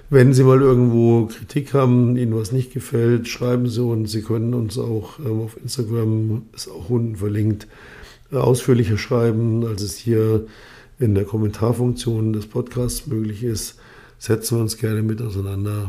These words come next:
Wir freuen uns auf Sie, wir freuen uns auf euch.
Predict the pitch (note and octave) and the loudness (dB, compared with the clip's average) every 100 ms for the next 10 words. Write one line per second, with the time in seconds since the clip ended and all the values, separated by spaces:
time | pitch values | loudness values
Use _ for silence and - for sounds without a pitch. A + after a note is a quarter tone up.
0 | F#2+ - G2+ - G#2+ A2 G#2+ A#2 A2+ - | -8 -10 -10 -6 -2 -2 -2 -6 -10 -6
1 | C3 F3 G3 - B2+ F#2 A2+ G#2+ G2+ G#2+ | -2 -2 -4 -8 -8 -4 -2 -2 -4 -6
2 | - G#2+ G#2+ D3+ - | -8 -4 0 -2 -2